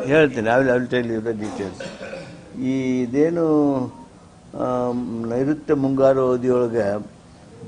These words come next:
ಭಾರಿ ಮಳೆಯಿಂದ ಹಾಗೂ ನದಿ ಪ್ರವಾಹದಿಂದ ಏನು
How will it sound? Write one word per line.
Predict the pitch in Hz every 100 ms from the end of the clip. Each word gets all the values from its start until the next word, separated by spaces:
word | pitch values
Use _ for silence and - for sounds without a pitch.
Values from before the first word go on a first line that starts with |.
| 95
ಭಾರಿ | 95 120 151 170
ಮಳೆಯಿಂದ | 156 147 143 139 135
ಹಾಗೂ | 147 156 147 135 135
ನದಿ | 131 117 127
ಪ್ರವಾಹದಿಂದ | 147 147 127 123 123 131 123 120 127 104 107 - - - - - - -
ಏನು | 123 147 170 165 156 147 143